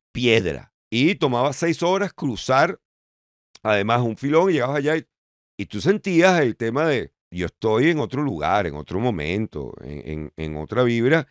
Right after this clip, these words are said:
y además abrazabas la tecnología cuando volvías. Pero la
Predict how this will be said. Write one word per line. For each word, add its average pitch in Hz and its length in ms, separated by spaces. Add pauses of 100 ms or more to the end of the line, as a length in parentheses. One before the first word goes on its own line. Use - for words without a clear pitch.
(300)
y 117 100
además 107 320
abrazabas 123 720
la 90 100
tecnología 82 540
cuando 95 220
volvías. 76 420 (460)
Pero 98 140
la 101 60